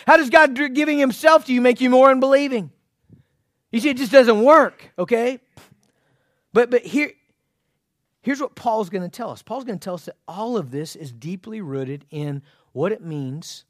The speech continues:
to be saved. You know, honestly, if you're the person who deep down you wanna sin, like, like, yeah, you just don't wanna go to hell. I, I do think there's a large category of, of those American, in, in the American church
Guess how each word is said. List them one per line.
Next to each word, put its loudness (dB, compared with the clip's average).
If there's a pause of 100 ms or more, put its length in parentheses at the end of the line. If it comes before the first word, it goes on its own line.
(760)
to -16
be -12
saved. -20 (1120)
You -6
know, 4
honestly, 0
if -10
you're -6
the -8
person -6
who -6
deep -14
down -4 (260)
you -10
wanna -6
sin, -10 (1500)
like, -2 (120)
like, -8 (280)
yeah, -12 (260)
you -4
just -4
don't 0
wanna -6
go -6
to -10
hell. -14 (180)
I, 0
I 4
do 4
think 0
there's 0
a 0
large 4
category -2
of, -6 (160)
of -2
those 2
American, -2
in, -6
in -4
the -2
American -2
church -6